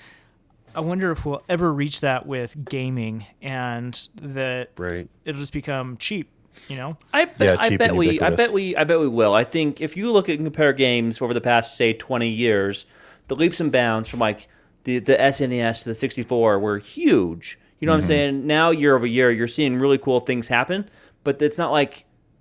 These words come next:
Speaker 4: It's
Speaker 3: as
Speaker 4: subtle.
Speaker 3: big a jump. You know what I'm saying? Like, we're
Speaker 4: Yeah,
Speaker 3: s-,
Speaker 4: the, the
Speaker 3: definitely
Speaker 4: improve-
Speaker 3: slowing down on that curve.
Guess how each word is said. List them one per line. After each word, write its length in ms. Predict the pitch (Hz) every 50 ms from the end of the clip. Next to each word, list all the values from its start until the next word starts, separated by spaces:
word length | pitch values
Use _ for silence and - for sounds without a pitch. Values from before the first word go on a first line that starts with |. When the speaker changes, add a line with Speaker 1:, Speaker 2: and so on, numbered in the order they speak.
| _ -
Speaker 4:
It's 140 | 139 143 120
Speaker 3:
as 60 | 117
Speaker 4:
subtle. 240 | - 104 92 87 87
Speaker 3:
big 220 | - 160 156 135 139
a 80 | 135
jump. 480 | 113 - - 117 101 92 90 82 - -
You 60 | 147
know 80 | 170 208
what 60 | 220
I'm 100 | 214 202
saying? 260 | - 160 143 147 165
Like, 180 | 170 160 151 -
we're 120 | 110 101
Speaker 4:
Yeah, 40 | 95 95
Speaker 3:
s-, 40 | 95
Speaker 4:
the, 40 | 92
the 100 | 95 95
Speaker 3:
definitely 360 | 190 190 180 - 110 113 110
Speaker 4:
improve- 60 | 160 - -
Speaker 3:
slowing 240 | 156 147 139 131 120
down 180 | 127 131 131
on 80 | 127 120
that 180 | 120 113 - -
curve. 460 | - 120 107 95 90 90 87 -